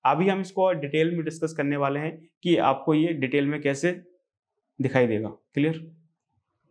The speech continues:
तो यहाँ पे कुछ ये detailing दे रखी है, आप ये देखेंगे,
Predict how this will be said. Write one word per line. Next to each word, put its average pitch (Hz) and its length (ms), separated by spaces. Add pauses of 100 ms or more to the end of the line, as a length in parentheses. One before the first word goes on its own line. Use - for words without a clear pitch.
(1040)
तो 208 60
यहाँ 170 240
पे 180 80
कुछ 202 200
ये 202 80
detailing 160 400
दे 147 80
रखी 143 280
है, 127 60
आप 123 160
ये 135 80
देखेंगे, 143 380